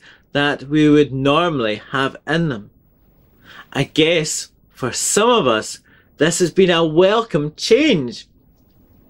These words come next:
And for others of us, it has been a real frustration. However, as we emerge from the different restrictions, I am sure that we will see our diaries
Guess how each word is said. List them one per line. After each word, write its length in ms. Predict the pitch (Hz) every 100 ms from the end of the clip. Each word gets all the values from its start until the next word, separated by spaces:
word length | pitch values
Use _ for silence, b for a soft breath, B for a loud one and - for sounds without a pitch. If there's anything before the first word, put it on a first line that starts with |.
| _ _ _ _ _ _ _ _ _ -
And 240 | 143 131
for 220 | - 113
others 440 | 107 156 156 123 107
of 180 | 98
us, 360 | 104 98 - - _ _ _ _ -
it 180 | - -
has 140 | 110
been 540 | - 160 156 120 101 - b b -
a 80 |
real 480 | 113 113 123 156 127
frustration. 840 | - - 101 - 131 135 - 101 101 - _ _ - - - - B B -
However, 520 | 196 220 233 143 107 B B - - -
as 180 | 175 -
we 220 | 185 175
emerge 760 | 151 143 151 170 190 151 131 - 131
from 500 | - 147 139 123 -
the 160 | 131
different 580 | - - 170 175 156 131
restrictions, 880 | 113 - - 180 - - 104 - - B B B B B - - -
I 140 | 151
am 160 | 139 127
sure 380 | - 180 180
that 180 | 139 110
we 100 | 139
will 140 | 135 127
see 280 | - 196
our 140 | 147 127
diaries 680 | 135 156 185 147 98 92